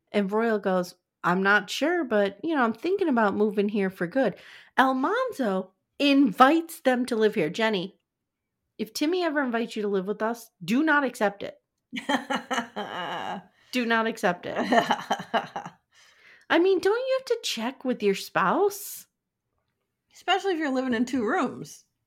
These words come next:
Speaker 1: <clears throat> No way. Mm-mm. So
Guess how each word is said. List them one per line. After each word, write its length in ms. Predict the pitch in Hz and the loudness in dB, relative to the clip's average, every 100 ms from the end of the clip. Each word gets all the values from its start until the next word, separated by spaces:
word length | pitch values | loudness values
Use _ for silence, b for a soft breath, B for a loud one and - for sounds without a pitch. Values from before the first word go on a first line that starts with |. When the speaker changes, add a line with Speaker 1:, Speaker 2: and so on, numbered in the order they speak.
| _ _ _ _ - | _ _ _ _ -14
Speaker 1:
<clears throat> 80 | |
No 440 | 226 196 185 180 165 | -10 -8 -6 -2 -2
way. 240 | 139 180 - _ | -2 -8 -14 _
Mm-mm. 320 | 214 - 180 180 _ b b b b b b b b b b | -10 -6 -6 -8 _ b b b b b b b b b b
So 580 | - - 277 262 262 - | -2 4 4 6 4 0